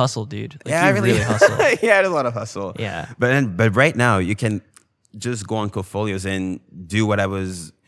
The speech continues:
Speaker 2: do what it took me, like, probably, like, couple hours to do, and do that in like, couple minutes.
Speaker 1: And isn't it crazy how that was a problem that was solved by design?
Speaker 2: Exactly.
Speaker 1: Amazing, right?
Speaker 2: Yeah.
Speaker 1: It's this, it's this amazing
Speaker 2: <laughs>
Speaker 1: positive feedback cycle. Like, the more I learn about it, the cooler it is.
Speaker 2: Yeah.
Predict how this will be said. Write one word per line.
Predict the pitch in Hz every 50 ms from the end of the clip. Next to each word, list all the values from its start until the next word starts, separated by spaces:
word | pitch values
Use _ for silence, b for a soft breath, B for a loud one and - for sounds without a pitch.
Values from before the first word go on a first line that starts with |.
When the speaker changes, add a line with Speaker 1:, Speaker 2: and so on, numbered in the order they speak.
| b b
Speaker 2:
do | 101 110 123 123
what | 110 117 113
it | 107 98 -
took | - 110 - 104
me, | 101 101 98 95
like, | 95 92 90 85 - _ _ _
probably, | - 110 107 101 101 90 92
like, | 92 92 90 87 _
couple | - - 104 - 92 95
hours | 95 95 95 95 92 -
to | - 87
do, | 82 - 92 98 87 82 98 101 b b b b b b b b _
and | 92 92 95 92 90 80 - _ _ -
do | 90 98 101 101
that | 95 92 92 85
in | 90 87 87 82 - - _ _ _ _ _ _ _ _ _ _ -
like, | 98 - _
couple | - - - - 87
minutes. | 80 87 90 101 85 58 - - - _ - - _
Speaker 1:
And | 135 139 131 - -
isn't | 151 151 156 180
it | 185 175
crazy | - - 139 120 117 113 113 110
how | 117 - 120 117
that | 127 120 113
was | 131 120
a | 120
problem | - - 131 117 120 131 156 175
that | 160 110
was | 90 -
solved | - - 110 113 120 -
by | - 143
design? | 151 156 156 - 117 - - - - _ _ -
Speaker 2:
Exactly. | 110 98 104 120 147 - - - 85 104 -
Speaker 1:
Amazing, | 135 131 135 185 254 285 302 - - - _ _ _
right? | 131 135
Speaker 2:
Yeah. | 139 151 135 -
Speaker 1:
It's | - -
this, | 202 196 - - -
it's | 190 185 -
this | - 143 - -
amazing | 185 202 202 208 214 208 175 143
Speaker 2:
<laughs> | - 190
Speaker 1:
positive | 196 208 196 190 196 -
feedback | - 202 220 190 160 131 131
cycle. | - 127 113 113 117
Like, | 117 120 120 -
the | 135
more | 127 143 156 160
I | 147
learn | 135 123 131 131
about | 127 113 113 107 107
it, | 107 -
the | 120
cooler | - - 120 117 117 113 110
it | 104
is. | 107 107 143 175 - -
Speaker 2:
Yeah. | - 117 127 110 85 82